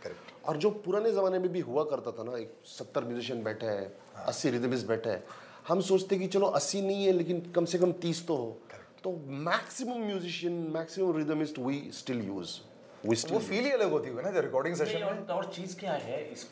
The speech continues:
Speaker 3: इसके बारे में ना, और एक चीज़ है कि आजकल इतनी digitally और electronic इतने sound आ गए ना, अपने Indian instrument के भी आ गए।
Speaker 1: जी।
Speaker 3: तो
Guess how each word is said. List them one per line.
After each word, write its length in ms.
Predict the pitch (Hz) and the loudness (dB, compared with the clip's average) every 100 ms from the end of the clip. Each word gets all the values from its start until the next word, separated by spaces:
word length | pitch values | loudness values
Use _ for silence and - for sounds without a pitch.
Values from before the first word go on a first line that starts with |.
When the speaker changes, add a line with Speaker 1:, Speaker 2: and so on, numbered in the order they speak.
| - | -10
Speaker 3:
इसके 240 | - 147 | -6 0
बारे 220 | 120 113 | 2 2
में 100 | 120 | 0
ना, 160 | 139 - | -4 0
और 160 | 117 135 | 4 4
एक 80 | 131 | 2
चीज़ 280 | 139 120 | -6 -2
है 60 | 143 | -4
कि 360 | 147 175 190 - - - - | 0 -2 -2 -6 -18 -14 0
आजकल 480 | 120 123 - 180 180 | 2 2 2 2 2
इतनी 680 | 131 - - 156 220 233 - - - 104 | -6 -8 -2 0 0 -2 -6 -12 -16 -10
digitally 500 | 123 131 151 170 190 | -8 -4 0 2 2
और 360 | 147 143 139 - | 2 2 2 -4
electronic 440 | 127 135 160 156 156 | -4 0 2 0 -2
इतने 260 | 127 127 180 | -6 0 2
sound 320 | - 139 - | 4 4 4
आ 160 | 110 | 2
गए 160 | 113 131 | 4 4
ना, 140 | 98 | 2
अपने 240 | 113 - 135 | -2 -2 -2
Indian 300 | 127 131 165 | 0 2 2
instrument 360 | 135 147 156 | 2 0 -2
के 60 | 160 | 0
भी 160 | 156 156 | 2 4
आ 120 | 95 | 4
गए। 180 | 87 - - - 107 | 2 -8 -14 -16 -10
Speaker 1:
जी। 120 | 117 92 - | -10 -10 -16
Speaker 3:
तो 60 | - | -20